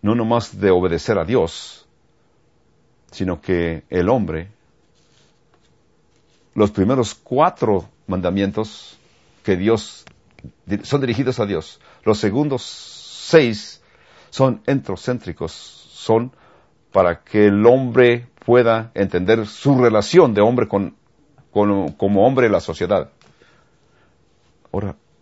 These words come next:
entendemos que hay gente que tiene problemas con los diez mandamientos. Con, aún siendo, hay un señor que se llama Ted Turner, que dijo,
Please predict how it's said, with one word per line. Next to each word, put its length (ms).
entendemos 640
que 80
hay 80
gente 220
que 80
tiene 220
problemas 840
con 140
los 120
diez 160
mandamientos. 760
Con, 180
aún 280
siendo, 640
hay 140
un 80
señor 240
que 100
se 100
llama 220
Ted 220
Turner, 460
que 140
dijo, 360